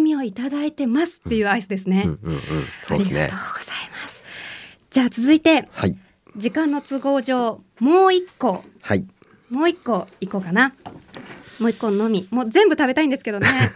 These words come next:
Speaker 2: <laughs>
Speaker 1: 後でね、みんなで美味しくいただきます。
Speaker 2: はい。じゃあ、
Speaker 1: じゃあ続いては、
Speaker 2: 赤ワインの搾りかすとかどうですか？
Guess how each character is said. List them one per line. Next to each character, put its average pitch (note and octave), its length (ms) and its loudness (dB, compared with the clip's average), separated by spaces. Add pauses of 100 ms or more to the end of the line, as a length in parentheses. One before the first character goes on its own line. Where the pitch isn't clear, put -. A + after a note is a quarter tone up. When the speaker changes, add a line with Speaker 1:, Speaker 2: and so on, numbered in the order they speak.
(200)
Speaker 2:
<laughs> G2 460 -2
Speaker 1:
後 D4 180 -4
で A3+ 80 -6
ね、 G#3+ 160 -6
み A#3+ 140 -4
ん B3+ 40 -4
な B3+ 100 -4
で G#3 60 -6
美 G3 60 -6
味 G#3 80 -12
し - 20 -18
く - 80 -8
い G#3 40 -6
た G#3+ 100 -8
だ G#3+ 80 -8
き G#3 100 -10
ま G3 180 -4
す。 A3 60 -12
Speaker 2:
は - 120 -4
い。 F#3+ 120 -4 (600)
じ - 80 2
ゃ - 140 4
あ、 - 20 0
Speaker 1:
じ - 60 0
ゃ - 20 -2
あ - 20 -2
続 A#3 220 -4
い B3 80 -6
て B3+ 180 0
は、 G#3+ 340 0 (720)
Speaker 2:
赤 D#3+ 240 2
ワ E3+ 140 6
イ D3 60 6
ン G2+ 100 4
の D#2 80 -2
搾 F2 220 -4
り D#2+ 80 -4
か E2+ 100 -4
す - 80 -16
と - 80 -12
か A#1+ 80 -12
ど C#2+ 100 -10
う C#2 40 -10
で C2+ 60 -14
す - 100 -20
か？ - 100 -20